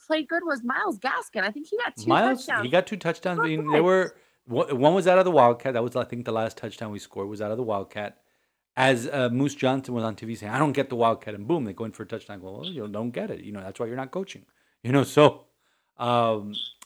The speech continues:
Speaker 2: but there were so many things to look around and say, "You know what? They figured it out." And Tua had the great quote at the end of the game saying, "This is the team we thought we were going to be." Great, you know, but we have to reel off ten in a row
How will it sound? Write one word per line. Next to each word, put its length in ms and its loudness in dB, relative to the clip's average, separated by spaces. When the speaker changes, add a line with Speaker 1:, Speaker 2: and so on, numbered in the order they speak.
Speaker 2:
but 460 0
there 200 6
were 100 4
so 260 6
many 220 2
things 300 -4
to 100 -4
look 220 -4
around 260 4
and 120 -4
say, 140 -6
"You 160 -6
know 120 -2
what? 320 -2
They 140 -2
figured 420 -4
it 100 0
out." 180 4
And 160 -4
Tua 220 2
had 140 0
the 80 -4
great 260 -2
quote 220 0
at 100 -6
the 100 -8
end 80 -8
of 60 -10
the 80 -12
game 220 -8
saying, 340 -8
"This 240 2
is 100 -8
the 120 -8
team 360 -2
we 120 -4
thought 480 -2
we 100 -6
were 80 -8
going 220 -8
to 80 -12
be." 240 -18
Great, 540 6
you 140 -2
know, 120 0
but 120 -2
we 180 -4
have 220 -4
to 80 -8
reel 320 -2
off 220 -6
ten 180 -4
in 80 -2
a 40 -2
row 360 -4